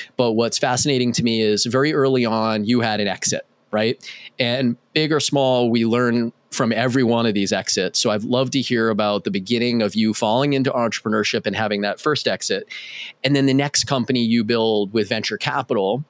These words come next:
and then you go out and you buy a company, you actually go out and find a new C E O, new capital, and you've kind of, you're putting the right pieces in the right place, right, on the chessboard.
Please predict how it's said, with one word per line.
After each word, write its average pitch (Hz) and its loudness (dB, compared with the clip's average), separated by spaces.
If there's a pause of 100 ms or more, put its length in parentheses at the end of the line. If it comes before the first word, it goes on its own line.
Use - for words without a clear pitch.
(460)
and 120 4
then 117 2
you 127 4
go 123 4
out 113 2
and 113 -2
you 107 0
buy 151 0
a 139 -2
company, 110 -2 (240)
you 123 2
actually 117 0
go 123 2
out 120 0
and 113 -2
find 117 0
a 113 2
new 123 4
C 123 2
E 120 2
O, 113 2
new 127 2
capital, 113 0 (280)
and 113 0
you've 117 2
kind 117 0
of, 110 -4 (140)
you're 120 0 (160)
putting 143 2
the 117 2
right 117 0
pieces 123 2 (440)
in 123 2
the 123 4
right 123 2
place, 135 0
right, 117 0
on 110 0
the 107 0
chessboard. 117 -2